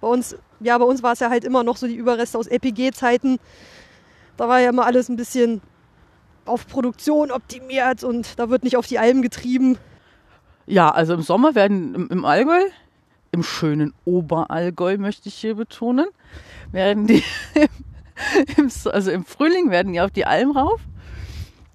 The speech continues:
Speaker 2: Gibt's den sogenannten Almauftrieb und dann gibt's den im, lass mich nicht lügen, September, Oktober gibt's den Almabtrieb mit einem riesen Brimborium und einer total schön geschmückten Kuh.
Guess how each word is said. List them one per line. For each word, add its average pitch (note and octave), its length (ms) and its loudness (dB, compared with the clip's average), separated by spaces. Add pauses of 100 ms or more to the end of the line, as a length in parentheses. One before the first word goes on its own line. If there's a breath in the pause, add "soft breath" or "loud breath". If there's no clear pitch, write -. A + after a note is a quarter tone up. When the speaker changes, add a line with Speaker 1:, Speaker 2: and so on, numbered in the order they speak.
(200)
Speaker 2:
Gibt's - 200 -8
den G#3 160 0 (140)
sogenannten G3 540 0
Almauftrieb F3+ 1000 0 (120)
und A3 120 2
dann G#3 160 2
gibt's - 280 -6
den G#3+ 200 -2
im, F#3 320 0 (840 soft breath)
lass F#3 160 0
mich G3+ 100 0
nicht E3+ 160 -2
lügen, B3+ 240 0 (260 loud breath)
September, A#3+ 600 2
Oktober C#4 460 0 (760 soft breath)
gibt's - 280 -4
den A#3+ 260 -2
Almabtrieb E3 840 -2
mit E3 100 -8
einem E3 180 0
riesen A#3 340 2
Brimborium A3+ 760 2
und G#3 140 0
einer E3 260 -6
total D#3+ 380 -2
schön G#3 260 -2
geschmückten F#3 520 -4
Kuh. D#4 180 4